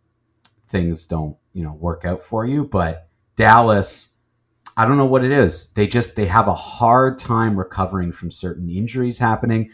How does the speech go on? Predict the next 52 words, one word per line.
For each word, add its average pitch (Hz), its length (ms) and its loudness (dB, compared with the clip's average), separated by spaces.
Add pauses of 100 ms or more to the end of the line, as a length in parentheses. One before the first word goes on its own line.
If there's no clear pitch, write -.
(140)
They 92 100 -2
have 87 120 0
a 82 60 -4
hard 104 400 -2
time, 98 500 0 (420)
I 92 120 -4
think, 95 340 -4
staying, 92 480 -4
I 87 60 -4
don't 95 100 0
know 87 140 -2
if - 80 -14
it's - 100 -12
staying 80 280 -8
focused 90 340 -6
during 82 160 -4
the 80 80 -6
season. 90 260 -8
I 87 80 -4
don't 101 100 -2
really 95 140 -2
know 82 160 -2
what 78 260 -8
it 90 120 -8
is, 120 280 -4 (280)
but - 160 -2
that 110 280 4
was 90 160 -2
a 82 140 -4 (100)
terrible 92 1000 -6
loss. 80 340 -10
And 135 140 0
I 165 80 2
know 165 220 2
that 131 280 0 (380)
the 104 140 0
Cardinals 92 600 -2
have 92 140 -12
been 98 120 -4
putting 92 240 -4
up 107 200 -4
points - 480 -2 (260)
and 92 160 0
they've 90 140 -4
got 92 120 -2
a 87 40 0
bit 92 180 -4
of 85 80 -4
a 90 60 -4
better 90 340 -6
offense 90 600 -6
than 80 760 -4